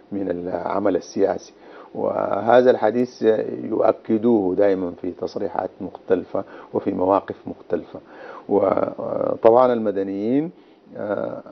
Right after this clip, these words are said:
أرادوا مباشرة أن خروج المؤسسة أنه يجي يسلمون هذه السلطة، ولكن السؤال القائم:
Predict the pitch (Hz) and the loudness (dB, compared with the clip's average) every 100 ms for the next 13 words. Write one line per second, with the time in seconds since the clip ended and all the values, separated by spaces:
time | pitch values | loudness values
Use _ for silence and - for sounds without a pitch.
0 | - 110 104 110 120 120 117 110 104 101 | -10 0 6 8 6 4 0 0 0 0
1 | 95 92 92 127 135 120 104 98 107 107 | -2 -2 4 6 6 4 2 -2 -4 -6
2 | 98 101 113 104 98 110 113 - 101 110 | -2 0 2 0 -2 -4 -6 -8 -8 -6
3 | 110 117 117 107 107 101 104 104 113 - | -4 -4 -4 0 0 0 -2 -4 -8 -10
4 | 90 87 82 - - 85 - _ - - | -8 -8 -12 -12 -14 -14 -18 _ -20 -20
5 | - 101 101 120 127 123 247 - _ 135 | -10 -2 2 4 2 0 -4 -14 _ -14
6 | - - 110 120 110 - 107 - - | -10 -2 4 4 4 0 0 0 -4